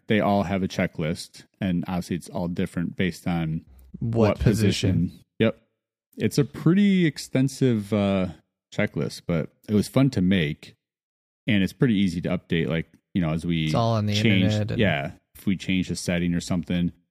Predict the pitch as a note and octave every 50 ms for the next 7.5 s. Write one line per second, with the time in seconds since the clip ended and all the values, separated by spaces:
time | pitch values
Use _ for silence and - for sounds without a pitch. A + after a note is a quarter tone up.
0 | _ _ _ _ _ - F2 E2+ E2+ - - - G2+ F2+ F2 D#2+ C#2+ - - E2+
1 | E2 E2 D#2+ E2+ D#2 - - - - F2+ F#2 G2+ A2+ A#2+ B2+ B2+ - _ _ _
2 | - _ _ _ _ _ _ _ _ _ _ - - E2 E2 D2+ F2 F2+ F2+ F2+
3 | F2+ - - E2 E2 E2+ G2+ G#2+ G2+ F2+ D#2+ D#2 D2+ D#2 - - _ _ _ _
4 | _ _ _ _ - E2 F2+ E2+ - - - - _ _ _ _ _ _ _ _
5 | _ _ _ _ _ _ _ _ _ - - - E2+ D2+ C#2+ B1 G#1+ A#1 C2 -
6 | _ _ _ _ _ _ _ _ _ _ _ _ _ _ _ _ _ _ - -
7 | E2+ - - - D#2 B1+ - - -